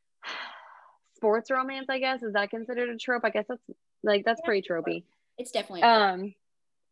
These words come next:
Speaker 1: but I, for me, it's like, no matter what I write, it's just gotta be forbidden or have some sort of, like, element in it. I, like, the only book I think I've ever written that didn't have that is The Right Player, and I loved it. So, like, The Right Player is, like, my most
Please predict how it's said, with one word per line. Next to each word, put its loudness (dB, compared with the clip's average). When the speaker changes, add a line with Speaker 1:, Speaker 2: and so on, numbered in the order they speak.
Speaker 1:
but 6
I, 4
for 4
me, -4
it's -4
like, -2
no 2
matter 4
what 0
I 2
write, 2
it's -6
just -12
gotta -2
be -4
forbidden -6
or -4
have -4
some -8
sort -2
of, -2
like, 0
element 0
in 0
it. 0
I, 4
like, 0
the 0
only -4
book -4
I 0
think -4
I've 2
ever -2
written -4
that -4
didn't -6
have -6
that 6
is -2
The -2
Right 0
Player, 0
and -4
I 0
loved 2
it. -2
So, -8
like, 0
The -4
Right 0
Player 0
is, -2
like, -4
my 0
most -6